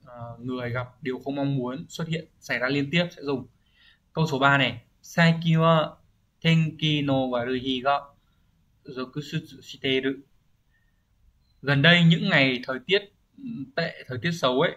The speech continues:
nó xảy ra liên tiếp. Nếu mà chỉ dịch mỗi nghĩa thì thấy nó cũng đúng.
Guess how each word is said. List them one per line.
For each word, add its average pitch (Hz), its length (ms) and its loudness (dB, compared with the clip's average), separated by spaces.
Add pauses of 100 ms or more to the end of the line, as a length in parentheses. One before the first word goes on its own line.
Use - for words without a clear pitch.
nó 127 380 -8 (380)
xảy 117 160 -6
ra 131 120 0
liên 151 220 0
tiếp. 185 140 2 (580)
Nếu 131 160 -4
mà 151 180 2
chỉ 110 280 -6
dịch 120 180 -6
mỗi 139 180 -6
nghĩa 190 220 -4
thì 139 120 -10
thấy 120 120 -10
nó 135 100 -8
cũng - 180 -12
đúng. 151 200 -2